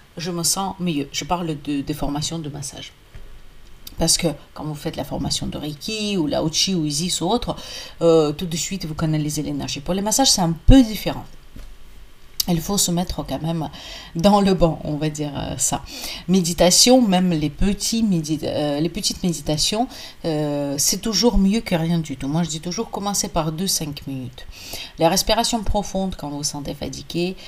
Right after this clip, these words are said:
ça fait du bien aussi. On connaît très bien, bon, beaucoup d'entre vous connaissez très bien, je conseille souvent au cabinet, euh, c'est, euh, la respiration au carré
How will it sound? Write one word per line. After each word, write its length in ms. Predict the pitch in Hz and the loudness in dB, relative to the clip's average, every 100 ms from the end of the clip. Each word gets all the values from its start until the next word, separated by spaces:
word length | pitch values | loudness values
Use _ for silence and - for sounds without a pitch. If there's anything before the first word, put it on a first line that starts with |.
| - | -18
ça 140 | - 165 | -12 -10
fait 120 | 165 | -6
du 120 | 151 | -4
bien 240 | 165 190 196 | 0 2 2
aussi. 360 | 190 - 180 | 2 0 0
On 80 | 160 | -2
connaît 300 | 147 139 143 | -4 -8 -6
très 280 | 139 - 170 | -4 -4 -2
bien, 300 | 147 147 170 | -4 -2 0
bon, 260 | 196 156 131 | 0 -2 -6
beaucoup 380 | 131 147 - | -10 -12 -10
d'entre 480 | 160 139 139 151 - 156 | -8 -6 -6 -8 -8 -6
vous 160 | 165 175 | -4 -4
connaissez 520 | - 135 139 - 151 | -2 -2 -2 -2 -2
très 180 | - 151 | -4 -4
bien, 340 | 151 175 180 | 0 2 2
je 120 | 170 | 2
conseille 360 | 151 147 156 151 | -2 -4 -4 -2
souvent 320 | - 170 175 - - - - - - | 2 4 4 2 -8 -14 -14 -8 4
au 80 | 180 | 4
cabinet, 760 | 170 151 151 156 185 214 220 - | 6 4 4 6 6 6 4 4
euh, 200 | 156 156 | 4 6
c'est, 560 | - - 175 196 202 - | 4 4 4 4 2 2
euh, 720 | 175 165 160 147 139 135 135 | 2 2 2 2 0 0 0
la 180 | 127 139 | 2 2
respiration 560 | 139 156 151 151 - 147 | 2 6 6 6 2 0
au 60 | |
carré 640 | 151 214 190 170 165 165 | 4 4 6 8 10 8